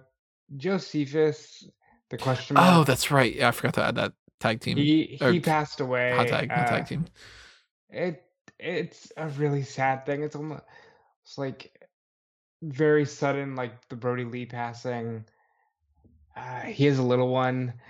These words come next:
Speaker 1: There is a GoFundMe you can donate to if you search just the Josephus Memorial Fund.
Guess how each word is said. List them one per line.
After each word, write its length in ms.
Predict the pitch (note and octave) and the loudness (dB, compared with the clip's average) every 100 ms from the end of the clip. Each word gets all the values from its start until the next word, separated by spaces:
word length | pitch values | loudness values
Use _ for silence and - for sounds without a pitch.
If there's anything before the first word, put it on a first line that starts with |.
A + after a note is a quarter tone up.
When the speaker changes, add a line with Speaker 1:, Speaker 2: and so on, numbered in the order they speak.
| - - | -20 -4
Speaker 1:
There 140 | B2+ | -2
is 100 | A#2+ | 0
a 60 | A2+ | -2
GoFundMe 840 | B2 A2+ A#2+ A#2+ A#2+ A#2+ A#2 A#2 _ _ _ _ | -4 -4 -6 -4 -4 -4 -6 -10 _ _ _ _
you 120 | A#2+ | -8
can 100 | A#2 | -4
donate 300 | A#2+ A#2 A#2 - | -2 0 -2 -4
to 120 | A#2+ | -6
if 100 | A2 | -6
you 120 | A#2 | -8
search 480 | G#2+ B2 A#2 A2+ - | -4 0 0 0 -12
just 240 | - A#2 - _ _ _ | -12 -12 -12 _ _ _
the 300 | B2 A2 G#2+ - - _ _ _ _ _ _ - A#2 | 0 2 -2 -8 -20 _ _ _ _ _ _ -20 -8
Josephus 880 | C3+ C3 A2 B2+ A#2 B2+ A#2+ A2+ | -4 -4 -6 -8 -8 -2 -4 -4
Memorial 540 | B2+ A#2 A2+ A#2 A2+ A2 | -8 -4 0 0 0 -2
Fund. 640 | - A2 A2 A2 A2+ A2 | -2 -2 -2 -4 -8 -10